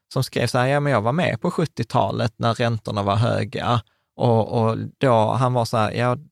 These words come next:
då kändes det sugigt. Liksom, men så han, när, när jag tittar tillbaka nu så här tjugo år, tjugofem år senare,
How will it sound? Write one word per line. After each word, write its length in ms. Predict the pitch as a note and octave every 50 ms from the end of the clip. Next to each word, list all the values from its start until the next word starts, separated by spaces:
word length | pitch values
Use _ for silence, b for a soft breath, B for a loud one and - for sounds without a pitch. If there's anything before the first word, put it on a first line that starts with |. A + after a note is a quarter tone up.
| _
då 280 | - C3+ B2+ A#2 G#2+ A2
kändes 440 | - - D#3 D3 D3 C3 A#2 - -
det 100 | A#2 A2
sugigt. 800 | - - C#3+ C#3 D3+ D#3+ D3 A2+ - G#2 G#2+ - _ - - - _ _ _ _ _ -
Liksom, 300 | B2 A#2 - B2+ A#2+ C3
men 140 | B2+ B2
så 100 | - -
han, 220 | C3 B2+ A#2+ A#2+ A#2 -
när, 240 | A#2+ B2 A2+ A#2 - - - -
när 160 | - B2+ B2
jag 100 | B2 -
tittar 240 | - A#2+ - B2 A#2
tillbaka 540 | - B2 B2+ C#3 A#2+ G#2+ G#2+ G#2 - D#3+
nu 140 | D#3+ D#3 C#3
så 120 | - - A#2+
här 180 | G#2+ G#2 G#2+
tjugo 460 | - - - B2+ A#2+ A#2 A2 A2+ A2
år, 120 | G#2+ G#2 A2
tjugofem 420 | - - B2 - - A2 G#2+ G#2+
år 60 | A2+
senare, 600 | - - - C#3 D#3 D#3 C3 - - A2+ B2 C3